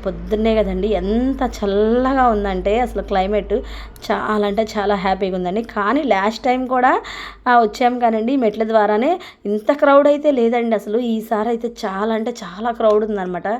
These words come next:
నాకేమనిపించేసిందంటే, అలిపిరి దారిలో వెళ్ళే వాళ్ళకి టోకెన్ వెయ్యట్లేదంటండి. ఇంకా అందుకోసం అయితే ఇటువైపు వచ్చేసారని చాలామంది అనుకుంటున్నారనమాట. ఇంకా నేను కూడా అలానే అనుకున్నాను అనమాట.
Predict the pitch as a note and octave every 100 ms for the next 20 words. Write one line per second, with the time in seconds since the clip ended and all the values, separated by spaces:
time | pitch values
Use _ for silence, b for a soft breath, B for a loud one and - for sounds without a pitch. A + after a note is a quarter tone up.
0 | B B B A3+ G#3+ G#3+ G#3+ A#3 A#3 A3+
1 | G#3 G3+ G#3 G3 C4 G3+ G3+ A#3 A#3+ A3
2 | G#3 F#3+ F#3+ G3 G3 F#3+ F#3+ F#3+ F#3 F#3
3 | - D4 A#3+ G#3 G#3 A#3 F#3+ F3+ A#3+ B3
4 | A3+ G3 F3+ F3 E3+ G#3 D4 B B B
5 | - G#3 G3+ G3+ A#3 A3+ A3 A#3 G3+ G3+
6 | A3+ G3 G3 F#3+ F#3+ - G3 G3+ F#3 A3
7 | - G3 F#3+ G3 G3 G3+ F#3 F#3 F#3 F#3+
8 | F3+ F3 F3 G3 A3+ B B B G#3 G#3+
9 | G3 G3 G3+ G3+ F#3+ G3 G3 F3+ F#3+ F#3
10 | F3 F3 E3+